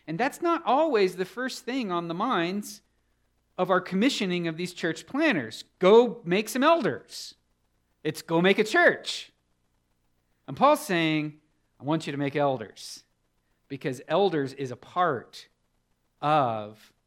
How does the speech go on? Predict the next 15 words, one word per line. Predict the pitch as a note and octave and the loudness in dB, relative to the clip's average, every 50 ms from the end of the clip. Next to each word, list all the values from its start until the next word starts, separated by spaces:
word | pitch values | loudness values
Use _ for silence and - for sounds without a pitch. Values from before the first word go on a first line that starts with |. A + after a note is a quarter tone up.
| _ _ _ _ _ | _ _ _ _ _
a | - A#2 | -20 -14
church. | - - C#3+ B2+ - | -8 -8 -6 -6 -6
It's | C3 A#2+ - | -10 -12 -12
a | - B2 | -12 -10
necessary | B2 C3 C#3+ E3+ F3 - C3+ - - B2 A2+ G#2+ | -8 -6 -6 -6 -6 -8 -12 -12 -10 -10 -10 -10
part | G#2 - - G#2+ G#2+ | -12 -14 -16 -16 -16
of | G#2+ G2 | -16 -18
every | G2 G#2 F#2+ | -20 -20 -20
church. | _ - - A#3 - - _ - - _ _ _ _ _ _ _ _ _ _ _ _ _ _ _ _ _ _ _ _ _ _ _ _ _ _ _ _ _ _ _ | _ -20 -20 -20 -20 -20 _ -20 -20 _ _ _ _ _ _ _ _ _ _ _ _ _ _ _ _ _ _ _ _ _ _ _ _ _ _ _ _ _ _ _
Also, | - F#3 B3 E3+ - - D#3+ C3+ B2+ | -6 -4 -4 -4 -6 -6 -4 -4 -4
in | - D3 C#3+ C#3+ C#3+ | -4 -6 -6 -6 -6
Acts | D3 D#3+ F#3 A3 A3 - - - | -6 -6 -6 -6 -8 -12 -16 -18
chapter | - - - F#3 F3 F3 F3 - D#3 D3 | -12 -8 -6 -6 -6 -6 -8 -12 -12 -12
fifteen, | C#3+ - - D#3+ D#3+ _ - - G#3 A3 G#3 D3+ A#2 A#2+ | -10 -10 -10 -12 -10 _ -16 -14 -12 -10 -10 -10 -10 -10
there's | A#2+ B2+ B2+ B2 B2 B2 A#2+ - - - - | -10 -10 -8 -8 -8 -10 -12 -14 -16 -18 -20